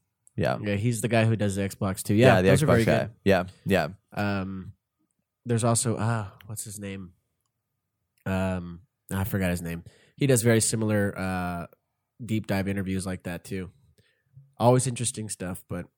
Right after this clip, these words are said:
Speaker 2: a publishing company slash, like, what are they gonna do with the indie game side of that? I have no idea what they would do that, like, what they would do with that.
Speaker 1: I don't know.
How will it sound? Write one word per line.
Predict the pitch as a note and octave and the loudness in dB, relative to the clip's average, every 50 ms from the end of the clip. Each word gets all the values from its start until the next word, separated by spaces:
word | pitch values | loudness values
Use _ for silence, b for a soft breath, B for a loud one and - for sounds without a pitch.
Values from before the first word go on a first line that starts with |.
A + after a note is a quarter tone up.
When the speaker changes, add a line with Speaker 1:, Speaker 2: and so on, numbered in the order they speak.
| _ - | _ -18
Speaker 2:
a | - | -10
publishing | - - B2 A#2 C3 B2+ - - A#2 A#2 | -4 -4 -2 -2 -2 -4 -4 -6 -4 -2
company | C3 B2+ - C3+ C3 C3 C3+ C3 - - _ _ _ _ _ _ _ _ _ _ _ _ _ - | -2 -2 0 -2 -2 -2 -2 -6 -8 -14 _ _ _ _ _ _ _ _ _ _ _ _ _ -14
slash, | - - A#2+ A2+ A2 G#2+ A2 A2 - - - - _ _ _ _ _ _ | -10 -4 -2 0 0 0 0 0 -2 -4 -8 -12 _ _ _ _ _ _
like, | - B2 A#2+ | -4 -2 0
what | A#2+ C3+ D#3+ | 2 2 2
are | F3+ | 2
they | F3 F3+ | 2 0
gonna | E3+ E3 D3+ | -2 -2 -4
do | D#3+ | -4
with | D#3+ C3+ | -4 -4
the | A#2 G2 A2+ | -4 -4 -4
indie | C3+ C#3+ | -6 -6
game | - G2 E2+ E2+ | -6 -8 -8 -6
side | - - E2+ F2 | -6 -6 -6 -6
of | F2 | -6
that? | E2+ E2+ - - - | -8 -8 -10 -10 -6
I | G2+ G#2 | -4 -4
have | G#2+ G2+ | -4 -2
no | G2+ G#2 G2+ | -2 0 0
idea | G2+ G2 G2 G2 F#2+ | 0 0 0 -2 -2
what | F#2+ - | -2 -4
they | - F#2+ | -4 -4
would | F#2 F#2 | -4 -4
do | G2+ G2 F#2+ | -4 -4 -4
that, | F2+ E2+ - _ _ _ _ _ - | -4 -8 -10 _ _ _ _ _ -6
like, | G#2 F#2+ | -4 -2
what | G#2 G#2 | -2 -2
they | - G2+ | -2 -2
would | G2+ G2 | -4 -2
do | G2 G2+ | -4 -4
with | F#2+ - | -6 -6
that. | - F#2 F2 - _ _ _ _ _ _ _ _ _ _ _ _ _ _ _ _ _ _ _ _ _ - - D3 D#3+ - | -8 -10 -10 -12 _ _ _ _ _ _ _ _ _ _ _ _ _ _ _ _ _ _ _ _ _ -20 -20 -20 -10 -4
Speaker 1:
I | - G#2+ | 0 2
don't | C#3+ C#3+ | 2 4
know. | A2+ G#2+ A#2 G#2+ F#2+ F#2 G#2 G#2 | 4 4 4 4 2 0 -2 -6